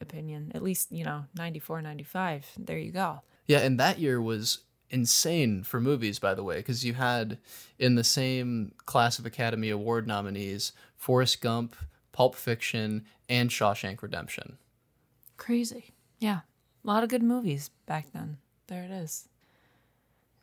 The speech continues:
Speaker 1: I will say, too, for his role as Andy Beckett, Tom Hanks also won a Golden Globe, and he won numerous other film festival awards and other smaller awards, but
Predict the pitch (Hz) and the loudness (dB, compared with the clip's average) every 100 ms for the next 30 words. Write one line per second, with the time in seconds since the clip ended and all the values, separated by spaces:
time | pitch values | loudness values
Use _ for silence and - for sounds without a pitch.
0 | _ 196 196 240 233 208 185 - 196 170 | _ 6 10 10 8 2 0 0 -2 -2
1 | 180 180 175 170 180 175 165 160 175 165 | -4 -2 -2 2 2 2 0 -2 -2 -2
2 | 165 156 151 156 - - 165 160 165 165 | -2 -2 -2 -4 -6 -6 -4 -4 -4 -4
3 | - - 175 170 165 156 151 147 156 156 | 0 4 6 4 0 -4 -6 -4 -4 -4
4 | 151 147 151 151 147 143 - - - - | -6 -6 -2 -2 -2 -6 -14 -20 -20 -20
5 | - 175 165 170 165 156 151 156 180 202 | 0 0 2 0 0 2 0 6 10 10
6 | 190 160 - - 160 156 151 147 143 - | 8 4 0 2 0 0 -2 -4 -6 -4
7 | 175 175 175 160 156 160 151 147 143 143 | 0 2 2 0 0 -2 -6 -6 -6 -4
8 | 151 147 135 147 147 156 151 147 - 156 | -4 -4 -6 -6 -4 -4 -2 -2 -2 -2
9 | 156 151 147 143 147 147 143 - 147 | -4 -4 -6 -6 -6 -6 -8 -8 -10